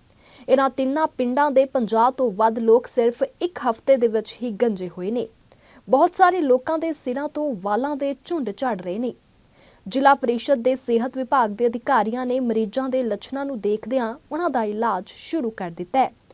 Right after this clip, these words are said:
ਉਹਨਾਂ ਨੂੰ ਚਮੜੀ ਦੇ ਮਾਹਿਰ ਤੋਂ ਸਲਾਹ ਲੈਣ ਦੇ ਲਈ ਵੀ ਕਿਹਾ ਗਿਆ ਹੈ। ਇਹਨਾਂ ਪਿੰਡਾਂ ਦੇ ਵਿੱਚੋਂ ਪਾਣੀ ਦੇ ਸੈਂਪਲ ਦੀ ਵੀ ਜਾਂਚ ਦੇ ਲਈ ਲਏ ਜਾ ਰਹੇ ਨੇ। ਪਾਣੀ ਦੇ ਵਿੱਚ ਮਿਲਾਵਟ ਦੀ ਸੰਭਾਵਨਾ ਨੂੰ ਦੇਖਦੇ ਹੋਏ ਇਸ ਨੂੰ ਲੈਬ ਦੇ ਵਿੱਚ ਭੇਜਿਆ ਜਾ ਰਿਹਾ ਹੈ।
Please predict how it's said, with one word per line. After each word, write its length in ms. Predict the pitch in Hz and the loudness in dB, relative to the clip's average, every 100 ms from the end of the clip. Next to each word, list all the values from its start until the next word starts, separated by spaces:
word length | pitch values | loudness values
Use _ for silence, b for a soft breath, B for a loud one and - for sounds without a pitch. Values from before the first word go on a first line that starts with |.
| b b b b | b b b b
ਉਹਨਾਂ 220 | 277 330 370 | 2 4 2
ਨੂੰ 140 | 392 | 0
ਚਮੜੀ 340 | 349 277 302 339 | 0 0 0 -2
ਦੇ 140 | 349 | -2
ਮਾਹਿਰ 420 | 254 226 214 302 | -2 -4 -4 -8
ਤੋਂ 180 | - 302 | -4 -4
ਸਲਾਹ 360 | - 226 208 208 | -2 -2 0 0
ਲੈਣ 280 | 202 214 247 | -2 -4 0
ਦੇ 120 | 220 | 0
ਲਈ 160 | 190 | 0
ਵੀ 140 | 185 208 | -6 -6
ਕਿਹਾ 340 | 247 196 170 170 | -6 -6 -8 -6
ਗਿਆ 120 | 233 | -4
ਹੈ। 100 | 180 - _ _ _ | -4 -8 _ _ _
ਇਹਨਾਂ 220 | 220 220 202 | -4 -2 -2
ਪਿੰਡਾਂ 380 | 226 220 294 | -2 0 0
ਦੇ 80 | 294 | 0
ਵਿੱਚੋਂ 360 | 269 269 285 320 b b _ | 0 0 -2 -4 b b _
ਪਾਣੀ 280 | 330 330 403 | 4 4 2
ਦੇ 140 | 381 | 0
ਸੈਂਪਲ 540 | 320 294 240 240 285 269 | -2 -2 -2 0 0 0
ਦੀ 220 | 240 233 - | -2 -6 -6
ਵੀ 180 | 214 254 | -4 -2
ਜਾਂਚ 360 | 233 214 226 | 0 -2 0
ਦੇ 140 | 208 220 | 2 2
ਲਈ 180 | 208 | 0
ਲਏ 260 | 269 277 240 | 0 4 4
ਜਾ 220 | 185 175 | 2 -4
ਰਹੇ 140 | 165 240 | -4 -4
ਨੇ। 180 | 214 - _ b b b - | -4 -8 _ b b b 2
ਪਾਣੀ 240 | 269 262 | 4 6
ਦੇ 120 | 247 | 6
ਵਿੱਚ 260 | 254 262 262 | 6 4 2
ਮਿਲਾਵਟ 440 | 233 220 214 233 | 2 4 2 -2
ਦੀ 120 | 220 | -6
ਸੰਭਾਵਨਾ 600 | 240 254 247 262 202 226 | -4 -2 2 2 2 -2
ਨੂੰ 160 | 240 220 | -4 0
ਦੇਖਦੇ 400 | 220 220 220 240 | 2 2 2 0
ਹੋਏ 280 | 269 269 277 b b | 2 0 0 b b
ਇਸ 200 | 285 302 | 0 2
ਨੂੰ 180 | 359 349 | 0 2
ਲੈਬ 360 | 247 254 277 240 | 4 4 4 0
ਦੇ 80 | |
ਵਿੱਚ 280 | 220 226 - - | 0 -2 -2 -4
ਭੇਜਿਆ 380 | 285 220 185 | -2 -2 -4
ਜਾ 240 | 175 180 170 | -4 -6 -2
ਰਿਹਾ 160 | 254 | 0
ਹੈ। 100 | 233 | 0